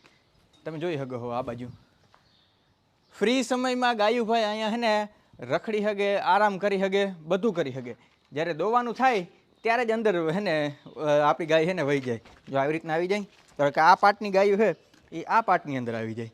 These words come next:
થોડીક વાર પહેલાં મેં તમને ખાલી પેસેજની વાત કરી હતી કે જ્યાં ગાયું દોવાની હોય ત્યાં જ આની અંદર રાખે, જે ગાયું દોવાની ના હોય ત્યાં એની રીતે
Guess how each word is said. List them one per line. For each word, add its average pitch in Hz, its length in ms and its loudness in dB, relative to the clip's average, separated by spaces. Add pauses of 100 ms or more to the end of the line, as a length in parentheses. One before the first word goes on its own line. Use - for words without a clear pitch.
થોડીક 226 220 -4
વાર 240 140 -4
પહેલાં 226 200 -6
મેં 214 80 -10
તમને 208 180 -8
ખાલી 196 320 -8
પેસેજની 185 360 -8
વાત 175 180 -6
કરી 190 180 -8
હતી 151 200 -12
કે 139 80 -6 (100)
જ્યાં 147 240 -8
ગાયું 170 260 -2
દોવાની 190 380 -4
હોય 160 160 -8
ત્યાં 190 160 -8
જ 165 80 -6
આની 156 200 -8
અંદર 123 200 -8
રાખે, 180 220 -8 (320)
જે 156 120 -6
ગાયું 180 240 0
દોવાની 185 360 -2
ના 220 140 -2
હોય 147 200 -2 (140)
ત્યાં 185 420 -8
એની 220 180 -4
રીતે 226 200 -4